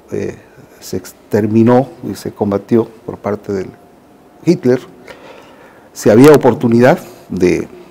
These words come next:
de escapar, eran los niños, obviamente, las mujeres y, curiosamente, los maestros.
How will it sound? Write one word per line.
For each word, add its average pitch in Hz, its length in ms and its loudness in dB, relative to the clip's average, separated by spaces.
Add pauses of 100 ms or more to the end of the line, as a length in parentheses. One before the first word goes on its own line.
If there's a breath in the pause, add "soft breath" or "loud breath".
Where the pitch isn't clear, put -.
de 104 80 -2
escapar, 147 540 -2
eran 135 360 2 (240)
los 110 160 0
niños, 170 300 2
obviamente, 123 580 0 (180)
las 117 200 0
mujeres 151 720 -4 (420)
y, - 60 -10
curiosamente, 127 680 -2 (300 soft breath)
los 104 240 -6
maestros. - 640 -8